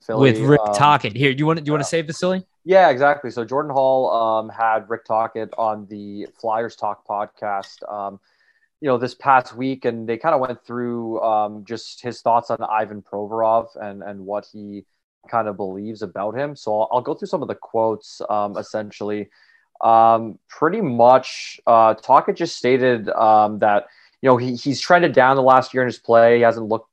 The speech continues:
Speaker 1: the best, um, for whatever reason that may be. But obviously, young defensemen, young players in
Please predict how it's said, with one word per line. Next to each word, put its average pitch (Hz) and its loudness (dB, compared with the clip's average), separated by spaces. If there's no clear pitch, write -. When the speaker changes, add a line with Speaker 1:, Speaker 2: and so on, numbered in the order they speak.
Speaker 1:
the 95 -8
best, 160 4
um, 110 6
for 131 4
whatever 123 6
reason 120 2
that 117 4
may 107 -2
be. 131 -4
But 123 6
obviously, 131 4
young 123 4
defensemen, 120 0
young 113 0
players 113 0
in 107 -6